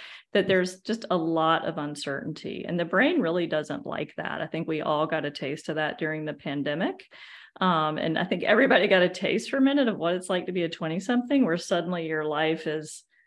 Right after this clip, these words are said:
"Gosh, I don't know, is anything gonna be what I thought two years from now?" So in terms of context, that's what makes your twenties so difficult, is that all the things that make us feel happy and healthy and kind of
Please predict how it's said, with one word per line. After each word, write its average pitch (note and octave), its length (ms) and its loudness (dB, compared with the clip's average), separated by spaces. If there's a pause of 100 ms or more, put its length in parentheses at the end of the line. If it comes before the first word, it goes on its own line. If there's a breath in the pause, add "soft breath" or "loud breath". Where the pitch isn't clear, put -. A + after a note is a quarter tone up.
(240)
"Gosh, F#3+ 440 2
I D#3+ 80 4
don't G#3 240 2
know, B3 300 4
is D#3+ 100 -2
anything E3 520 -2
gonna D3+ 220 -2
be D3 500 -4
what C#3+ 200 0
I C3+ 120 -2
thought - 520 -4
two - 160 -8
years - 360 -6
from - 200 -8
now?" - 320 -8
So E3+ 540 0 (280 loud breath)
in A#3+ 140 2
terms E4 260 2
of C#4 140 -2
context, F#3 840 -2 (180)
that's F#3 360 0
what E3+ 180 0
makes C#3+ 540 -6 (480 soft breath)
your D#3+ 120 -2
twenties D#3 440 -4
so C#3+ 100 -6
difficult, C#3 720 -8
is C#3+ 120 -6
that C#3+ 160 -4
all E3+ 260 4
the E3+ 100 0
things D#3 360 -4
that - 140 -4
make D#3+ 240 -8
us D#3 240 -8
feel D#3 520 -6 (400 soft breath)
happy D3 420 -4
and D3+ 160 -6
healthy D#3+ 500 -8
and D3+ 140 -6
kind C#3+ 220 -8
of - 120 -12